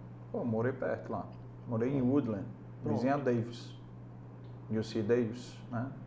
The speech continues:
Speaker 1: Lembra da universidade? Fica noroeste.
Speaker 2: Experiência magnífica, cara. Campeão, bom demais.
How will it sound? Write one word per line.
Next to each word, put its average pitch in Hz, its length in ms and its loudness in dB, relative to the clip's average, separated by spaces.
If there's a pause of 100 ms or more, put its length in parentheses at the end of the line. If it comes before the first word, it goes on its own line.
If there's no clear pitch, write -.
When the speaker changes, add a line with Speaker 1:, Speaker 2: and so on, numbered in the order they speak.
Speaker 1:
Lembra 113 240 2
da 107 180 2
universidade? 110 720 2 (1500)
Fica 139 320 4
noroeste. 127 680 6 (280)
Speaker 2:
Experiência 151 680 2 (180)
magnífica, 139 500 0
cara. 110 240 -4 (1700)
Campeão, 143 380 0
bom 117 180 2
demais. - 480 0